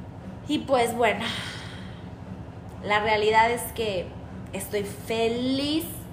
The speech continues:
y emocionada de esta nueva temporada. No siempre voy a traer, eh, temas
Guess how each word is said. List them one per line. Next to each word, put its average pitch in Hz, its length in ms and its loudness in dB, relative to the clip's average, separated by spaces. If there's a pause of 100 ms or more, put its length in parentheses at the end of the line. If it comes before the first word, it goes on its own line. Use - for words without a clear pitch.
(140)
y 262 120 4
emocionada 190 880 0 (1500)
de 208 120 0
esta 214 220 -4
nueva 196 260 -2
temporada. 165 540 -4 (1300)
No 233 120 0
siempre 277 400 2
voy 247 140 4
a 226 160 6
traer, 180 400 2 (1300)
eh, 175 680 -4 (200)
temas 208 480 2